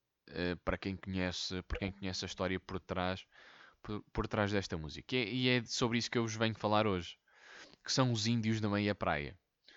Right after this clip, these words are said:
É uma comunidade, era uma comunidade que, hum, do, do Algarve, eh, de Lagos, se não estou em erro, e depois corrijam-me se eu estiver errado,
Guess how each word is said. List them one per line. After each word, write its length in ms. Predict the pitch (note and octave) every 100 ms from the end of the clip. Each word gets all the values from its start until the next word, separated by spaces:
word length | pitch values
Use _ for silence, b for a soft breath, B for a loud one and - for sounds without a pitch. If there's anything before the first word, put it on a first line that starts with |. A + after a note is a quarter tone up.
| B B
É 120 | - C3
uma 120 | C3
comunidade, 720 | - C#3 C#3 A#2 G2+ F#2 E2+ F2+ A#2+ _ _ _
era 280 | F#2 F2 F#2+
uma 120 | F#2+
comunidade 500 | - A2 G#2+ F#2+ F#2 - -
que, 320 | A2 G#2+ A2 - - G2 G2 G2 G2 F#2+
hum, 500 | F#2+ F#2 F#2 F#2 F2+ - _ _ _ _ _ _ _ _ - B B B B _ _ _ _ _ _ A2
do, 300 | G#2+ A#2 A2+
do 140 | A#2
Algarve, 400 | A2 G#2 F2+ - - _ _ _ _ _
eh, 240 | F2 D#2 F#2+
de 140 | A2+
Lagos, 520 | G2 F2+ E2+ - - -
se 120 | G2+
não 60 |
estou 200 | F#2+ G#2+
em 120 | F#2+ E2
erro, 220 | - - _ _ -
e 140 | E2
depois 280 | F2 - F#2+
corrijam-me 420 | - - F#2 F#2
se 80 | F2+
eu 20 |
estiver 280 | F2 F2+ F2
errado, 300 | D#2+ D#2+ D2